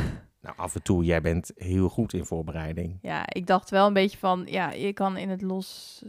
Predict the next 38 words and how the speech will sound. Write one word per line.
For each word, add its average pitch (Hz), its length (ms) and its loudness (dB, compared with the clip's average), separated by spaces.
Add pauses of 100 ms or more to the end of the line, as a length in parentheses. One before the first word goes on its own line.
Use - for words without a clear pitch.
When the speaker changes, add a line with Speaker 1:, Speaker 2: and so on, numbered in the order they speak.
(120)
Speaker 2:
eh, 196 120 -6
luchtledige 190 1080 -4
los, 190 440 -4
eh, 220 340 -2
gaan, 233 500 -2
maar 202 300 0
ik - 180 -8
vind 214 160 -4
het 202 80 -2
wel 202 160 6
leuk 202 200 6
om 202 100 0
er 196 80 -2
van 196 140 -4
tevoren 208 280 2
een 190 100 0
beetje 190 340 2
over 180 200 -4
nagedacht 170 460 -4
te - 80 -8
hebben. 165 380 -2 (840)
En, 214 480 6
ehm, 196 720 6 (1000)
toen 220 440 2
heb 208 240 0
ik 214 60 0
vooral 226 360 8
wat 220 160 4
er - 60 0
allemaal 226 260 8
bij 202 140 8
me 196 200 8
oppopt 220 680 4
bij 202 420 8
het 190 460 0
stukje 180 720 4 (560)
uitkeringstrekker 240 1160 4
zijn. 214 400 2